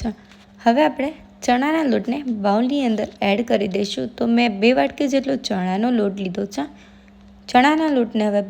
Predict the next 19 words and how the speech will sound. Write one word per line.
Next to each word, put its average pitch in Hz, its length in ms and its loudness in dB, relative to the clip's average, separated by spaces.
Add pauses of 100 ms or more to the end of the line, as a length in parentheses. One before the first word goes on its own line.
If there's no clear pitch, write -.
બાઉલની 240 440 2
અંદર 196 200 -4 (280)
એડ 226 180 0
કરી 196 320 -2
દઈશું. 277 280 -6 (2000)
હવે 269 240 2
આપણે 330 280 0
તેની 247 300 2
અંદર 202 180 -2 (220)
મીઠું 226 480 0 (340)
એડ 208 180 0
કરી 208 260 -6
દેવાનું 214 420 -4
છે. 240 100 -4 (160)
મીઠું 233 360 -2 (120)
મેં 254 100 0 (160)
અહીંયા 214 320 -2
અડધી 208 320 -2
ચમચી 285 260 -2